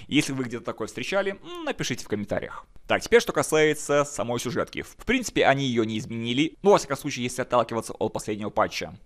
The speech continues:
Новых актов не добавили, здесь как и было, так и осталось девять глав. Ну и они более-менее комфортно проходятся в районе десяти часов. У меня на все про все ушло девять с половиной.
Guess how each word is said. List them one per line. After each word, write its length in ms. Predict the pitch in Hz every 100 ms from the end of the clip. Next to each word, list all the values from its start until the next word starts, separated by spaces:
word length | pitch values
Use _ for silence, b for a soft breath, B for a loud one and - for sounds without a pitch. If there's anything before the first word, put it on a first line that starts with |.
| -
Новых 280 | 139 175 135
актов 300 | - - 117
не 80 | 139
добавили, 560 | 151 240 226 208 202 -
здесь 240 | 107 123
как 160 | 110 -
и 40 |
было, 320 | 170 226 214 214 B -
так 140 | 175
и 40 | 120
осталось 500 | - 123 131 127 95
девять 300 | 107 104 -
глав. 360 | 85 82 - -
Ну 120 | 120
и 20 |
они 220 | 135 220
более-менее 400 | 170 156 123 104
комфортно 420 | 98 - 196 180
проходятся 640 | 139 110 131 139 135 143 127 B B
в 140 | - 113
районе 460 | 104 123 135 131
десяти 440 | 107 - - - 113
часов. 440 | - 110 - - - -
У 100 | 123
меня 160 | 139
на 80 | 120
все 120 | -
про 140 | 117 156
все 260 | - 226 B B -
ушло 320 | - 131 151
девять 280 | - 117 -
с 40 |
половиной. 500 | 110 110 101 73